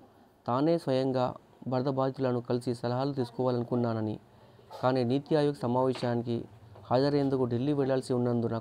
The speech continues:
కుదరడం లేదని చంద్రబాబు చెప్పారు. ఎన్ని పంటలు నీళ్లలో మునిగాయి, ఇన్‌పుట్ సబ్సిడీ ఎంత ఇస్తారు, రైతులను ఆదుకునేందుకు ఏం చేయాలో, ఏం చేస్తే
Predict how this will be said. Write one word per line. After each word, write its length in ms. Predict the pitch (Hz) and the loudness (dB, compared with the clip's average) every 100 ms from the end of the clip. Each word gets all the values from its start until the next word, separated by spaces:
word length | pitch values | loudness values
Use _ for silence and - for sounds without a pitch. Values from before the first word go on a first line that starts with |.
| 120 | -2
కుదరడం 300 | 123 143 139 | 0 0 0
లేదని 320 | 120 110 110 110 - - - - | 0 0 -2 -4 -10 -20 -20 -4
చంద్రబాబు 400 | 123 131 127 127 123 | 2 4 2 0 -4
చెప్పారు. 360 | - 113 104 - - - - 135 | -2 -4 -4 -10 -20 -20 -2 4
ఎన్ని 160 | 160 180 | 6 6
పంటలు 300 | 151 143 143 135 | 4 4 2 4
నీళ్లలో 300 | 135 147 139 | 4 4 2
మునిగాయి, 440 | 123 123 123 113 117 - - - - - | 2 2 2 0 -2 -12 -20 -20 -14 -2
ఇన్‌పుట్ 280 | 135 139 175 | 0 0 -2
సబ్సిడీ 320 | - 147 139 143 | -2 -2 0 2
ఎంత 160 | 123 123 139 | 2 0 -2
ఇస్తారు, 360 | 123 - 120 113 - - 120 | -2 -2 -2 -2 -6 -8 -2
రైతులను 400 | 131 139 160 156 127 | 0 2 2 2 0
ఆదుకునేందుకు 460 | 127 143 139 135 123 | 0 0 0 0 0
ఏం 100 | 127 156 - | 2 0 0
చేయాలో, 340 | 143 127 120 123 - - - - - _ 131 | 0 0 -2 -4 -10 -20 -20 -20 -20 _ 0
ఏం 100 | 147 156 | 0 0
చేస్తే 300 | 156 147 | -2 0